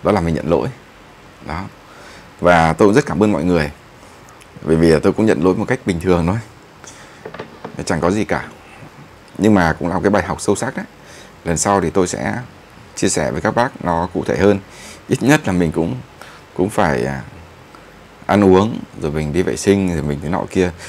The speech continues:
Tóm lại đầy đủ trước khi đi vào livestream. Chứ không thể nào chia sẻ một cách nó tùy tiện được nữa. Đúng không các bác? À, cảm ơn tất cả mọi người nhé. À, chúc bác buổi sáng tốt lành.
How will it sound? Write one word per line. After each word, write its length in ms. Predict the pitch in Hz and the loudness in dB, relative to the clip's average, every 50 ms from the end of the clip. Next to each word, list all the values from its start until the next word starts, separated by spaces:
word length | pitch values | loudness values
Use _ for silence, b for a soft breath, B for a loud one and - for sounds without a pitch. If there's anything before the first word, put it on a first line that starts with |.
| B B - | B B -6
Tóm 120 | 85 85 | -4 -2
lại 160 | 104 110 71 | 0 0 2
đầy 180 | 95 95 90 85 | 4 4 6 6
đủ 160 | 90 87 73 - - - - - - - - | 6 4 4 2 -4 -12 -16 -18 -20 -8 -4
trước 100 | - 120 | -4 -4
khi 140 | - - 107 | -2 -2 -2
đi 220 | 85 95 95 95 90 | 0 2 2 2 2
vào 240 | 82 80 69 69 | 0 0 -2 -2
livestream. 460 | 71 85 90 90 82 - - 98 92 73 - B B B B B B B B B - | -2 -2 -4 -4 -6 -6 -6 -6 -6 -6 -8 B B B B B B B B B -4
Chứ 100 | - 104 | -2 2
không 180 | - 120 107 | 2 4 2
thể 240 | 98 110 92 65 53 | 2 0 0 -2 0
nào 240 | - 78 76 71 69 | -2 -2 -2 -2 -2
chia 180 | 67 - - 92 | -2 -2 -4 -2
sẻ 140 | - - 62 | -2 -4 -4
một 120 | 67 73 - | -6 -6 -4
cách 140 | - 92 113 - | -2 -4 -2 -2
nó 300 | 85 85 80 80 87 104 107 - | -4 -4 -4 -4 -6 -8 -8 -4
tùy 120 | - 76 67 | -4 -2 -2
tiện 160 | - - - | 0 -2 -2
được 80 | - 76 | -2 -2
nữa. 220 | 80 78 65 147 175 - - - - - - - - | -2 -2 -2 -4 -6 -10 -16 -20 -20 -20 -20 -8 -4
Đúng 100 | 92 85 | -2 -2
không 80 | 95 | -2
các 60 | 95 95 | -2 -2
bác? 160 | 101 107 139 - - - - B B B B B B B B B B - | -2 -4 -4 -8 -14 -20 -20 B B B B B B B B B B -8
À, 140 | - 78 80 | -4 -4 -2
cảm 220 | - 80 80 90 | 0 0 2 2
ơn 60 | 101 | 2
tất 60 | 113 - | 2 2
cả 80 | - 113 | 2 2
mọi 160 | 85 67 73 | 2 0 2
người 200 | 85 90 85 85 | 2 4 4 4
nhé. 100 | 90 107 117 - - - B B B B B B - | 2 0 -4 -8 -16 -20 B B B B B B -12
À, 80 | - 82 | -10 -4
chúc 180 | 87 123 - | -4 0 0
bác 100 | - 135 120 | 2 2 2
buổi 120 | 92 76 71 | 2 0 0
sáng 300 | - - 76 78 82 101 | -2 -2 -2 -2 -4 -4
tốt 140 | - 113 110 | -4 -2 -2
lành. 180 | 110 87 80 | 0 -2 -2